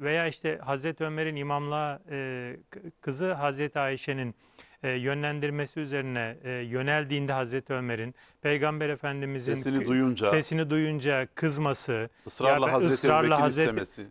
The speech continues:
Speaker 1: yani bunların hepsini biz istersek, e, bir halifelik sürecine, halifeliğe noktasında bir, e, tavsiye de diyebiliriz.
Speaker 2: Nitekim İslam ulemasından bazıları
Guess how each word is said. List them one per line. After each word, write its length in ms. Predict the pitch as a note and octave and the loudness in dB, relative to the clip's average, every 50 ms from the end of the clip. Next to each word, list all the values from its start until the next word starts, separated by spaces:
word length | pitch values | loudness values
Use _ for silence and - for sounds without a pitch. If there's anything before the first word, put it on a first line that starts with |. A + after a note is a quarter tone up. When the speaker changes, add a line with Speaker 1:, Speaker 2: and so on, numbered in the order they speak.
| - | -2
Speaker 1:
yani 380 | C#3+ C#3+ D3+ D3+ C#3+ C#3+ C#3+ C#3+ | -2 0 0 0 -4 -8 -8 -8
bunların 400 | E3+ F3+ F3+ F#3+ F#3+ F#3 F3+ E3+ | -6 -2 0 0 0 0 -2 -4
hepsini 600 | D3+ D3+ F3 G#3 F3+ - - F#3+ E3+ D3 C#3+ C3+ | -2 -2 -2 -2 -2 -4 -4 -4 -2 -2 -2 -2
biz 160 | D3+ D#3+ D3+ | -2 -4 -4
istersek, 600 | E3 D#3 - - F#3 E3 D3 - - G3 G#3 G3+ _ _ - | -6 -8 -6 -2 0 0 0 0 0 -2 -2 -4 _ _ -10
e, 360 | F3+ E3 D#3+ D#3+ D#3 D3 C#3 | -8 -6 -4 -4 -4 -6 -4
bir 260 | C#3+ F3 F3 D#3 - - _ _ _ _ _ | -2 -2 -2 -2 -4 -16 _ _ _ _ _
halifelik 600 | - - D#3+ E3 F3+ F#3+ F3+ - F#3+ F#3+ G3+ F3+ - | -4 -2 -2 0 0 0 0 0 -2 -4 -4 -4 -4
sürecine, 640 | - E3 C#3+ C#3+ C3+ B2 C3+ C3 C3 C3+ D3 F3+ G3 | -4 -2 0 0 0 0 -2 -2 -2 -2 -4 -6 -6
halifeliğe 720 | - C#3 C#3+ D3 E3 D#3+ - - E3 D#3 E3+ F3 F3+ E3+ | -4 -2 0 0 0 -2 -2 -4 -6 -4 -4 -4 -4 -4
noktasında 680 | D#3+ D3 - - - C#3+ B2 - - C3 C3 C#3+ D#3 D3 | -6 -6 -6 -6 -6 -8 -6 -6 -8 -8 -6 -6 -4 -4
bir, 240 | D3+ D#3 D3 D#3+ - - | -4 -4 -6 -6 -8 -6
e, 600 | D3+ D3 D3 C#3+ C#3+ C#3 C#3 C3+ C3+ C3 C3+ C3+ _ _ | -4 -2 -2 0 -2 -2 -2 -4 -6 -6 -10 -12 _ _
tavsiye 500 | - D3+ D#3+ E3 - - - A#3+ B3 G#3+ | 0 0 0 0 -2 -6 -6 -6 -6 -6
de 160 | B3 A3 F#3 | -6 -6 -2
diyebiliriz. 540 | F#3+ F#3+ F3 D3+ C#3+ B2 B2 G#2 G2+ F#2 B2 | 0 2 2 2 2 0 0 -2 -2 -4 -4
Speaker 2:
Nitekim 440 | D3 - - F3+ - - D#3 C#3 - | -4 0 0 -2 0 0 -2 -2 -2
İslam 440 | B2+ B2 - - - D3+ D3+ D3+ C3 - _ _ _ _ - | -4 -8 -6 0 0 2 2 2 -2 -8 _ _ _ _ -4
ulemasından 880 | A#2 A#2+ A#2+ A#2 A#2 A2 G#2+ G#2 - - G#2+ G#2 G#2 - D#3 G#3+ A#3 _ _ _ _ - - | 2 2 2 4 4 2 2 0 -2 -6 -6 0 2 0 0 0 -4 _ _ _ _ 2 4
bazıları 640 | C3+ C3+ A#2+ A#2+ B2+ G2+ F#2+ F#2 F2+ A2 D3 F#3+ | 4 4 4 2 0 2 2 4 4 2 2 0